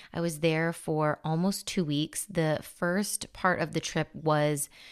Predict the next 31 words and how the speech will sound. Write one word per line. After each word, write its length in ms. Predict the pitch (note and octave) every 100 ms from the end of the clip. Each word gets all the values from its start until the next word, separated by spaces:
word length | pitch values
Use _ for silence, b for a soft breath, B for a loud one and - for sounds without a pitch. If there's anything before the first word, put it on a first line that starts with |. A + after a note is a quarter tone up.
| B B _ -
a 340 | D#3 D3+ D3+
retreat 720 | E3 D#3 - F#3 G3 F#3+ -
with, 640 | - D#3+ D#3+ D3+ - - -
um, 380 | - D#3 D3 D3
the 140 | - E3
Queendom 640 | - F3+ E3+ D#3+ D#3 D3+
Mastermind 640 | D3 C#3+ - D3 C#3+ D3
with 140 | C#3+ C#3
my 80 | C#3
coach, 400 | - D#3 - -
Mel 220 | C3+ C#3
Wells. 400 | F3+ F#3 F3+ - B B B B
Um, 180 | D#3 F#3+
this 180 | D3+ E3
is 120 | D3+
the 220 | D#3 D3+
mastermind 640 | D3 C#3 C#3+ D3+ D3 C#3+
that 120 | C#3+ -
I 120 | D3
have 220 | D3 C#3+
been 220 | C#3+ C#3+
in 340 | C3+ C#3+ D3 -
for 320 | - D3 C#3+
the 140 | C#3+ C3+
last 340 | C#3 D3 -
twelve 320 | - C#3+ C#3+
months. 460 | D3+ C#3 F#3+ C#4 -
It's 220 | D#3+ -
been 320 | D#3+ D3+ D3+
an 160 | - D3
entire 640 | D3 - E3 D#3 D#3+ D#3